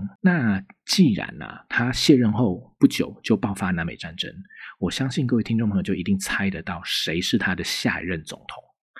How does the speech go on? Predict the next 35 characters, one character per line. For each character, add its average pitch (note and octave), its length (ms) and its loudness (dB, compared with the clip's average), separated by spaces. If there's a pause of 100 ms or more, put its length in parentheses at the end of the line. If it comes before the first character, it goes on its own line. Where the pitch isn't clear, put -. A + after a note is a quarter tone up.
(480)
是 - 180 4
的， - 140 0 (200)
就 G#2+ 100 2
是 G#2+ 200 2
名 G2+ 380 6
义 D3+ 100 8
上 A#2+ 260 2
因 A#2 100 2
为 A#2 100 2
废 A2 400 0
奴 F2 220 0
宣 G#2+ 300 0
言 D#2 180 -2
而 E2+ 120 -6
被 G#2+ 120 -4
美 F#2+ 180 2
国 E2+ 160 -2
以 E2 140 0
外 G#2 320 -2
的 F#2 100 -4
国 E2+ 200 -6
家 F2+ 160 -8
当 F#2+ 200 -2
作 F#2+ 120 -2
一 F2 40 -4
种 - 200 -12
政 F#2+ 180 2
治 F#2+ 200 0
图 - 280 -2
腾 E2 300 -6
一 E2 80 -6
样 F2+ 160 -4
的 F2 80 -6
信 - 340 -2
仰。 - 160 -10